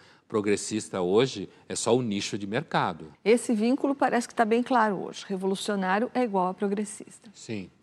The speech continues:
Speaker 1: Hoje tá muito claro. Apesar da gente ver cenas, por exemplo, ah, os bolsonaristas no Brasil chegaram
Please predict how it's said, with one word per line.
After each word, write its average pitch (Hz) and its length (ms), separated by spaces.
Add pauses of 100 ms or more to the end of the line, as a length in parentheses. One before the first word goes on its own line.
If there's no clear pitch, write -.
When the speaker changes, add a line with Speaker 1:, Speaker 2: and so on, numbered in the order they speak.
(140)
Speaker 1:
Hoje 123 280
tá 143 120
muito 143 200
claro. 147 360 (340)
Apesar 131 520
da 147 120
gente 123 280
ver 107 140
cenas, 113 440
por 104 160
exemplo, 95 680 (420)
ah, 95 380
os 98 120
bolsonaristas 113 920
no 95 80
Brasil 90 760 (400)
chegaram 131 960